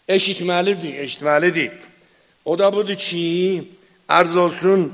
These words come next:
bir dənə məntəqədə, bir dənə məmləkətdə gəldi bir dənə rəis, oranın rəisi, qanun əsasını, ana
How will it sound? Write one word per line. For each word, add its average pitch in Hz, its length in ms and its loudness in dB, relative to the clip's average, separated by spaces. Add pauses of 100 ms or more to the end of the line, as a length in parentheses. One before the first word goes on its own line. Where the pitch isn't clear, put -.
(440)
bir 196 140 -2
dənə 180 240 2 (360)
məntəqədə, 165 680 -2
bir 170 120 -4
dənə 156 220 -2
məmləkətdə 151 800 -4
gəldi 151 420 -2
bir 156 160 -8
dənə 139 200 -4 (400)
rəis, 156 600 -2
oranın 170 360 -2
rəisi, 135 440 -4
qanun 151 400 -2
əsasını, 131 640 -8
ana 151 260 -2